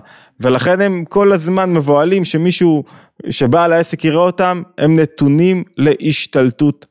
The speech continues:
נפשית. המטרה שלנו, לעבור מדפוס של השפעה, לדפוס של תל-, של, מדפוס, סליחה, מדפוס של שתלטנות לדפוס של השפעה. כי בשני המקרים אני חושב שיש לי משהו להביא לעולם.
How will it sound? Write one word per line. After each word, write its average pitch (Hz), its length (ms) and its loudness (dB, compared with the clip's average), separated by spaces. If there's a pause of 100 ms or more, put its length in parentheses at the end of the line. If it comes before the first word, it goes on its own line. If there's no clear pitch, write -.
נפשית. - 680 -4 (520)
המטרה 131 500 0
שלנו, 98 480 -4 (340)
לעבור 113 720 0
מדפוס 123 520 0
של 135 320 0
השפעה, 117 640 -2 (480)
לדפוס 135 340 0
של 151 200 -2
תל-, 143 240 -2 (100)
של, 139 200 -2 (240)
מדפוס, 139 400 0
סליחה, 123 300 -2 (280)
מדפוס 165 320 -2
של 160 140 2
שתלטנות 143 840 0
לדפוס 131 360 -2
של 131 220 -6
השפעה. - 560 -4 (720)
כי 147 120 -2
בשני 156 300 2
המקרים 180 600 0
אני 139 100 0
חושב - 200 -2
שיש 143 280 -2
לי 143 80 2
משהו 135 260 0
להביא 110 280 0
לעולם. 85 420 -2